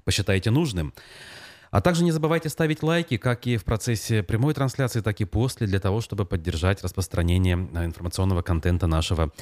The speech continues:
издания. Причем не только в Ютубе, но и во всех других трансляциях. Ссылки найдете в Telegram-канале.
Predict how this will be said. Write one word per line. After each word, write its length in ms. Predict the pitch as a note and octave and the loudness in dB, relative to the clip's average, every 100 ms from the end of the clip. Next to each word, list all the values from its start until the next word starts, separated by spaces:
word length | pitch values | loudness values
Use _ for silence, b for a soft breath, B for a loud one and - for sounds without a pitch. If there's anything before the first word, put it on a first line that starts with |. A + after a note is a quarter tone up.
| B B | B B
издания. 640 | - F#2+ F2 F2 D2+ D2 D2 | 4 4 6 4 4 0 -2
Причем 260 | - - E2+ | -6 -2 0
не 60 | E2 | 2
только 240 | F2+ F2 | 0 2
в 20 | |
Ютубе, 320 | D#2+ D#2+ A#2+ | 0 2 0
но 140 | E2 F2+ | 2 2
и 20 | |
во 120 | D#2+ | 0
всех 220 | - F#2+ | -2 -4
других 280 | D#2 D2 F2 | -4 -4 -4
трансляциях. 600 | - E2+ - E2 - D#2 | 0 -2 0 -2 -2 -6
Ссылки 380 | - - D3+ D3+ | -2 2 2 0
найдете 460 | F#2 E2+ D#2+ - C2 | -2 -4 -6 -10 -16
в 140 | D2 | -2
Telegram-канале. 960 | A#2+ - E2 D2+ E2+ E2+ - E2+ D#2+ C2+ | -2 -2 -4 0 2 0 4 4 4 0